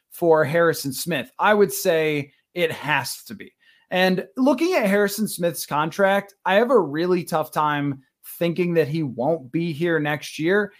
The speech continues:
It's not easy to trade. It doesn't create that much cap space to cut. And I still thought that Harrison Smith played pretty well last year,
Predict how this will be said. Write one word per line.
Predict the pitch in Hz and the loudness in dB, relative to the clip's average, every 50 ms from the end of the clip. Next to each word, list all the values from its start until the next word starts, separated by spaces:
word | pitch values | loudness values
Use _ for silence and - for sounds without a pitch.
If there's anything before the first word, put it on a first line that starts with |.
| _ _ _ | _ _ _
It's | - 151 156 151 147 151 - - | 0 2 4 4 2 0 -6 -6
not | 240 131 151 160 175 175 - - | -4 0 2 2 2 0 0 -2
easy | 196 180 156 170 180 165 | -2 -2 -2 -2 -4 -6
to | - - | -6 -8
trade. | 139 - - - 190 190 208 208 208 208 190 | -8 -8 -2 2 4 4 6 6 4 4 2
It | 175 156 - | 0 -2 2
doesn't | 175 170 175 156 180 165 139 | 2 2 2 2 -2 -6 -8
create | - - 160 170 170 175 175 170 147 - _ | -8 -4 0 0 2 2 2 0 -2 -6 _
that | 127 117 113 110 135 147 170 - 262 | -16 -16 -6 -2 0 0 0 0 0
much | 196 196 196 190 - - - | 0 0 0 0 -4 -6 -2
cap | 208 190 190 190 - | 0 0 0 0 -2
space | - - - 190 180 180 - - - | -6 -2 0 0 0 0 -2 -8 -12
to | - 131 | -16 -18
cut. | - - 196 208 214 214 208 - _ _ _ _ _ _ | -6 0 2 4 4 2 0 -8 _ _ _ _ _ _
And | - 160 165 170 165 160 160 160 147 131 - _ _ | -2 0 2 2 2 2 0 -2 -4 -6 -8 _ _
I | - - 233 294 330 | 0 2 4 4 4
still | 262 - - - 277 226 214 208 | 2 0 -2 2 4 4 4 4
thought | - 214 196 196 190 190 | 2 2 2 4 2 2
that | 175 156 | 0 0
Harrison | 143 160 180 190 180 160 - 147 | 2 2 2 2 2 0 -4 -8
Smith | 127 - - 175 180 175 156 - - | -12 -8 -4 0 0 0 0 -2 0
played | 160 151 139 135 120 | 0 0 0 0 -2
pretty | - 175 180 170 | -4 -4 -4 0
well | 143 156 151 147 147 143 | 0 2 2 2 2 0
last | 143 135 139 139 131 - - | 0 -2 -2 -4 -6 -6 -4
year, | 196 220 208 185 160 135 - | 0 2 2 2 2 0 -2